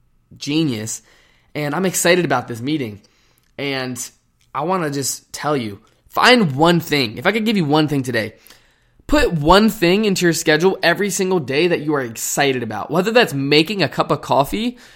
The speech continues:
going to your local smoothie place, whatever it is. Get excited, because I can tell you, over the last year, I've been excited, excited about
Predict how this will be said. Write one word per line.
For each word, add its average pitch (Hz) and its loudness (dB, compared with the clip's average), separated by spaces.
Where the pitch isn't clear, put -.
going 175 0
to 196 -2
your 190 4
local 160 4
smoothie 165 0
place, 226 -2
whatever 220 2
it 214 4
is. 160 4
Get 143 0
excited, 123 -6
because 123 -8
I 135 -4
can 139 -8
tell 135 -6
you, 104 -6
over 190 2
the 214 4
last 156 2
year, 120 -2
I've 156 0
been 151 -2
excited, 127 -6
excited 117 -6
about 110 -8